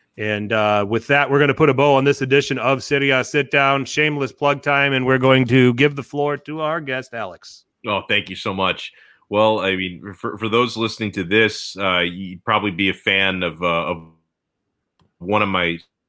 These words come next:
Speaker 2: side hustles, and that's the Calcio Connection podcast.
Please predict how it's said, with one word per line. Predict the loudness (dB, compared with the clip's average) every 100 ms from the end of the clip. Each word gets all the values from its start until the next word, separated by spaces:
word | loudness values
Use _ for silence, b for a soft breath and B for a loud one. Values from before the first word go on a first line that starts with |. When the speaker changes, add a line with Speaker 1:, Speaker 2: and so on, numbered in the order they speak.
| _ _ _
Speaker 2:
side | -14 -4 -2 0
hustles, | 0 0 -4 -14 -8
and | -6 -2
that's | -4 -4
the | -6 -6 -4
Calcio | -2 -2 -2 -6
Connection | -2 -2 -4 -12 -6
podcast. | -2 -2 -2 -2 0 -2